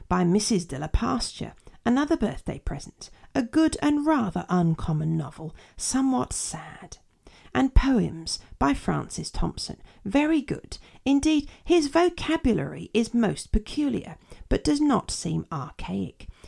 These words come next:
Have any of you read any of his prose? If any of you have witnessed the test matches, I hope to hear your impressions. I am in hopes of England yet winning the rubber.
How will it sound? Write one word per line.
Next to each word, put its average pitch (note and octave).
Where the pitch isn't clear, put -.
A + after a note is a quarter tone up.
Have G#3+
any A#3
of C#4
you D4+
read F3+
any D#3
of D3+
his A#3
prose? D#3+
If G3
any A#3+
of G3
you F3+
have D#3+
witnessed D#3
the -
test -
matches, -
I B3
hope F#3
to F#3+
hear D#3+
your D#3+
impressions. -
I C#4+
am B3+
in C#4
hopes -
of E3+
England G#3+
yet -
winning E3
the D3+
rubber. D3+